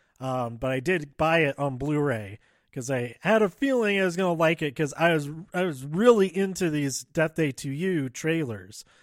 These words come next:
And, um, even though I was seeing the trailers for the second movie, that didn't really spoil my enjoyment of, like, all the twists and turns of the first one.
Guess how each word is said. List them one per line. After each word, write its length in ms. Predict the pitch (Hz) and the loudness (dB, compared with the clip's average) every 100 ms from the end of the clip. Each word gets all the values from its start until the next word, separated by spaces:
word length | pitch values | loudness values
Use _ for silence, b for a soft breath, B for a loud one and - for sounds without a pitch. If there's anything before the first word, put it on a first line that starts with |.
| b b b - | b b b -8
And, 760 | 147 147 143 139 135 135 - _ _ _ _ _ _ _ _ _ | -4 -2 -2 -2 -6 -8 -16 _ _ _ _ _ _ _ _ _
um, 580 | 143 135 131 123 123 127 | -8 -6 -6 -6 -8 -6
even 260 | 180 196 190 | -2 -2 0
though 160 | 190 180 | 2 4
I 140 | 165 | 2
was 120 | 151 | 0
seeing 180 | 190 175 | -4 -6
the 60 | 156 | -6
trailers 380 | - 196 185 | -2 0 0
for 160 | - 151 | -4 -8
the 100 | 147 | -6
second 400 | - 196 190 180 | -2 -4 -4 -4
movie, 480 | 160 135 123 113 117 b b - | -2 -2 -4 -8 -12 b b -10
that 160 | 143 | -6
didn't 240 | 180 175 151 | -4 -4 -2
really 260 | 160 156 | -2 -2
spoil 640 | 143 - 160 156 147 143 143 | -4 -8 -4 -2 -2 -2 -4
my 140 | 143 131 | -6 -6
enjoyment 800 | 127 156 143 131 120 117 - - - | -4 -2 -2 -4 -6 -8 -12 -14 -10
of, 220 | 131 117 | -8 -6
like, 160 | 120 151 | -8 -6
all 140 | 131 | -6
the 80 | 123 | -6
twists 340 | - 135 - | -6 -8 -6
and 100 | 123 | -12
turns 320 | - 135 120 117 | -8 -8 -8 -12
of 140 | 113 | -14
the 80 | 107 | -12
first 340 | - 143 - | -8 -8 -8
one. 260 | 101 95 | -14 -18